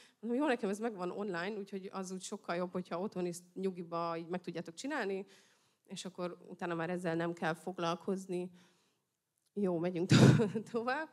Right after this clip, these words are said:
Ú, bocsi. Mm, bemutatnám így a, a családokat, vagy hát ugye, hogy milyen típusú munkákat találtok ezen az oldalon,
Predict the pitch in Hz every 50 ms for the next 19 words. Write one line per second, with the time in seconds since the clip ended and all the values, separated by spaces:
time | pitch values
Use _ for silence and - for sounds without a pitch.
0 | - - - - _ _ _ - 208 196 165 165 185 202 202 - 240 202 202 208
1 | - - - - _ _ _ _ _ - 196 214 214 214 208 202 202 196 190 196
2 | 202 202 - _ _ _ _ _ - - 196 208 240 320 403 262 - - 214 220
3 | 220 - 240 240 247 262 277 262 - - 214 214 202 185 196 190 185 185 185 185
4 | 185 190 190 185 185 190 - 185 - - 269 240 180 175 185 196 - 285 285 -
5 | 214 202 - 220 - 214 190 190 196 196 196 190 196 196 226 233 208 190 185 196
6 | 214 - - - - 226 - 220 202 - - 196 196 226 240 233 220 190 - -
7 | 202 190 - - _ _ - - - - _ _ _ _ - 208 202 202 185 180
8 | 180 196 185 - 247 202 190 180 175 170 160 165 - - 175 175 180 208 247 285
9 | 320 339